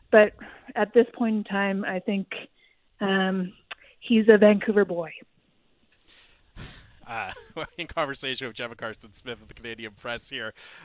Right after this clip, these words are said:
Speaker 2: uh, doing our Off the Wire segment, talking about some of the most interesting quotes from the Canucks over the last week. Who's up next for us, Gemma?
Speaker 1: We're gonna hear another one from, uh, Mister Allvin,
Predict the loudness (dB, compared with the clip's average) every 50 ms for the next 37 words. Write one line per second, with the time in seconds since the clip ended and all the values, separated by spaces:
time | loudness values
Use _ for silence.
0 | -10 -6 -6 -4 -4 -4 -6 -8 -10 -8 -6 -6 -6 -4 -2 -2 -2 -2 -2 -4
1 | -6 -4 -2 0 2 2 2 2 0 -2 -4 -6 -6 -6 -6 -8 -12 -12 -10 -10
2 | -10 -10 -10 -12 -14 -14 -12 -14 -14 -14 -12 -12 -12 -12 -14 -16 -20 -20 -18 -18
3 | -18 -18 -18 -14 -10 -8 -8 -8 -10 -12 -16 -20 -20 -20 -18 -14 -12 -12 -12 -12
4 | -14 -14 -12 -12 -12 -10 -10 -10 -10 -10 -10 -12 -14 -14 -12 -12 -10 -8 -8 -8
5 | -8 -12 -16 -20 -20 _ _ _ _ -18 -12 -8 -6 -6 -6 -6 -6 -6 -6 -6
6 | -4 -2 -4 -4 -4 -6 -6 -6 -6 -6 -10 -10 -10 -10 -10 -12 -12 -12 -12 -12
7 | -16 -18 _ _ _ _ _ _ _ _ _ -20 -20 -20 2 4 6 8 8 8
8 | 8 6 6 4 4 6 6 6 8 6 6 4 2 0 -2 -2 -2 -2 -2 -4
9 | -6 -10 _ _ _ -6 -4 -4 -4 -2 -2 0 0 0 0 2 2 4 4 4
10 | 4 2 2 0 -2 -2 -6 -8 -12